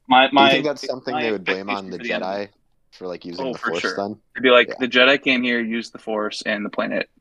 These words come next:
Speaker 1: <laughs> blows up." I don't know what's gonna happen to the planet,
Speaker 2: Yeah,
Speaker 1: but, like,
Speaker 2: and I, I could definitely see the mother maybe targeting them then and
Speaker 1: Yeah.
Speaker 2: getting the path to go against them.
Speaker 1: Mm-hmm.
Speaker 2: And I think, oh, um, another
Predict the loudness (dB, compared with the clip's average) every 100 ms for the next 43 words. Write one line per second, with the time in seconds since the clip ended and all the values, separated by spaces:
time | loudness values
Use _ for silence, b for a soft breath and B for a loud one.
0 | _ _ 0 0 2 6 6 6 6 6
1 | 6 4 2 -6 -10 -10 -12 -18 -16 -6
2 | -4 -2 -2 -2 -4 -6 -8 -8 -4 -4
3 | -4 -8 -10 -10 -10 -10 -8 -8 -8 -10
4 | -12 -12 -12 -8 -8 -10 -14 -12 -12 -12
5 | -14 -16 -16 -20 -20 -20 -20 -20 -16 -14
6 | -16 -20 -20 _ _ -12 -6 -4 -4 -6
7 | -6 -6 -6 -6 -6 -4 -4 -6 -8 -10
8 | -12 -12 -14 -18 _ _ _ _ _ _
9 | _ _ -12 -8 -10 -10 _ _ _ _
10 | _ _ _ -6 -4 -4 -4 -6 -8 -12
11 | -20 _ _ -4 -2 -2 -4 -6 -8 -10
12 | -12 -14 -10 -10 -12